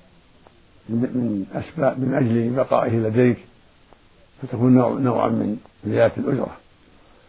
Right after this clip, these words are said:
فالزكاة أعطها الفقراء الذين ليس، ليس لك شبهة في إعطائهم. نعم.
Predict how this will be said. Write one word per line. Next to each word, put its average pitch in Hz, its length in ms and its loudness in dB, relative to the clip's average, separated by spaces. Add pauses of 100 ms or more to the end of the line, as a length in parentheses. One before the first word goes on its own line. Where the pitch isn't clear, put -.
(1500)
فالزكاة 127 460 -2
أعطها 113 280 -2
الفقراء 113 580 0 (760)
الذين 123 400 0
ليس، 143 220 0
ليس 123 220 -2
لك 120 400 -4 (120)
شبهة 117 240 4
في 107 180 -4
إعطائهم. 98 400 -6 (600)
نعم. 107 260 4